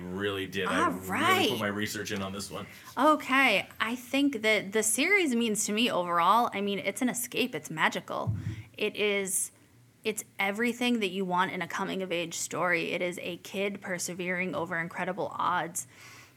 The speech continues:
Speaker 2: It is magic. It's discovering a new world. It's discovering who you are through trial and tribulation. It gives you everything. It gives you all of these early milestones. It also gives you, it brings in, like, your first sort of, like,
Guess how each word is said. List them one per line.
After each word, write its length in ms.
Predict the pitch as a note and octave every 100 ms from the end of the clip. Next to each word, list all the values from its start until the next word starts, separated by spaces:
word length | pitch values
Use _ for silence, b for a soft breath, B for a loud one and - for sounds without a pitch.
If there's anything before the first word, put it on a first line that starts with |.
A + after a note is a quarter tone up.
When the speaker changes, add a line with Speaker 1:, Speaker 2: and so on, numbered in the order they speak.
| B G3+
Speaker 2:
It 160 | G3
is 200 | F#3+ F#3
magic. 460 | F3+ E3+ G3 F3+ E3+
It's 160 | E3
discovering 500 | F#3+ F#3+ F#3+ F#3+ F#3+
a 40 | F3+
new 200 | E3+ E3
world. 340 | D#3+ F3 F#3+
It's 140 | E3 -
discovering 520 | - F#3+ F#3 F#3+ G3
who 180 | - G3+
you 280 | F3+ E3 -
are 480 | D3+ E3 F3 E3 E3+
through 220 | - F#3+
trial 340 | - E3 E3+
and 100 | F3+
tribulation. 920 | - A2 D3+ - G#3 - C#3 B2+ - b b b b b b b b _ _ _ - -
It 180 | - G3+
gives 220 | G#3+ G3
you 120 | G3+ C3
everything. 540 | E3+ G#3+ B3+ E3+ E3
It 80 | E3
gives 180 | F#3 F#3
you 100 | E3+
all 180 | F3
of 40 | F#3
these 140 | F3+
early 220 | F3+ F3
milestones. 600 | E3+ E3 F#3 F#3 F#3 E3
It 60 | E3
also 260 | F#3 F#3+ G3
gives 300 | G3 F#3+ G3+
you, 220 | G3 E3+
it 140 | F#3+
brings 260 | - F#3+ F#3
in, 160 | F#3+ F3+
like, 220 | F3+ F3 - - -
your 220 | G3 F3+
first 640 | - F#3 F#3 F#3+ - - - -
sort 260 | F#3+ F3+
of, 160 | E3 E3+
like, 420 | E3+ D#3+ - -